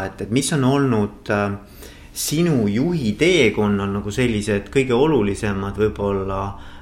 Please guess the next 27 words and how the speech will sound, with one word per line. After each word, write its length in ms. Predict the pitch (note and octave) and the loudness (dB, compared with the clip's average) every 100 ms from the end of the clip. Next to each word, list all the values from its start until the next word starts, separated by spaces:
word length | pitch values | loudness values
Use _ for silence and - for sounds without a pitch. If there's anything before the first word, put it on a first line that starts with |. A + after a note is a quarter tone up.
| - | -12
äh, 200 | G2 G2+ | -6 0
juhtumised 960 | A#2+ F3 - - B2 A#2+ A#2+ G#2+ G#2 | 4 4 2 0 2 2 2 0 0
või 160 | G2 G2+ G#2+ | -2 -2 0
inimesed 840 | C#3 D#3 B2+ A2+ G#2 G#2+ G#2 G#2 G2+ | 0 2 2 0 -2 -2 -2 -4 -6
või, 480 | G#2 G#2 G2+ G#2 A2 - - - | -6 -6 -6 -6 -8 -10 -16 -16
või, 260 | - G#2+ G2+ | -2 -2 0
või, 200 | G#2 G#2 | -2 -2
või 180 | G#2 G#2+ | -2 -4
perioodid 1000 | A2 A2+ A2 B2+ D#3 D#3 D#3 G#2+ G#2 F#2+ | -2 -2 2 4 6 6 4 0 0 -2
või, 480 | G2+ G2+ G2+ G2+ G#2 | 0 0 -2 -6 -6
või 140 | G2+ | -6
sündmused, 840 | - D3 E3 B2 G2+ G2+ G2+ F#2+ G2 | 0 4 4 4 0 -4 -6 -8 -4
mis 200 | A2+ - | -4 0
sind 180 | C3+ | 0
on 100 | G#2 | 0
kujundanud, 680 | G2+ D3+ C#3 - - - - | 0 0 0 -2 -8 -12 -14
vaata. 360 | - - - - - - - - - - - | -16 -18 -18 -18 -18 -20 -20 -20 -20 -20 -16
Et 140 | A#2 | -8
mis 180 | C3+ D#3+ C#3+ | -2 0 2
on, 200 | A#2 G#2 - - - - | 2 0 -4 -20 -20 -6
mis 240 | D3 D#3 | -4 0
on 140 | C3 | 2
need, 220 | C3 C3+ G2+ | 4 4 2
mis 140 | G2+ | 0
sulle 160 | A#2 G#2 | 2 2
kohe 240 | A#2+ D3 | 2 2
s-, 220 | G#2+ - | 0 -4